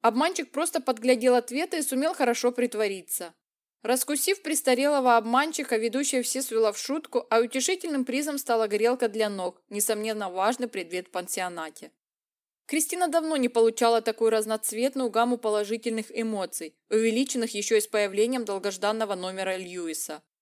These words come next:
Конечно, многие фокусы ему не удавались, но мужчина переводил все в шутку, веселя публику неуклюжими выпадами. В завершении вечера объявили время медленного танца.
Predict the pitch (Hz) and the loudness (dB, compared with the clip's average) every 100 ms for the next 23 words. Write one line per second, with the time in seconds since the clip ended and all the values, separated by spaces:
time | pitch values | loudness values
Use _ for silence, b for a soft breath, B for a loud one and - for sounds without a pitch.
0 | _ _ _ - 269 339 392 285 285 254 | _ _ _ 0 0 2 0 0 2 0
1 | 262 294 302 269 233 220 233 233 220 220 | 0 -2 -4 -2 -2 -2 -2 -4 0 0
2 | 208 202 180 175 226 247 269 370 370 - | 4 2 0 -4 0 2 4 2 -2 0
3 | 254 233 233 247 226 - 214 - 285 403 | 0 4 4 4 2 2 2 0 -4 -2
4 | 254 226 - 240 226 226 285 294 294 247 | -2 0 0 2 2 2 -2 -2 -2 -2
5 | 220 220 208 220 214 220 220 208 196 196 | -2 -2 -2 0 0 0 -2 -2 -4 -4
6 | 175 160 165 160 _ _ _ _ _ _ | -6 -6 -12 -16 _ _ _ _ _ _
7 | 214 277 285 - 427 330 247 302 320 277 | 0 2 2 0 0 0 0 0 0 0
8 | - 202 220 233 226 214 226 254 220 202 | -2 -2 -2 0 0 2 2 0 0 -2
9 | 208 208 208 202 - 175 165 - 160 | -2 -2 -2 -4 -2 -6 -2 -4 -4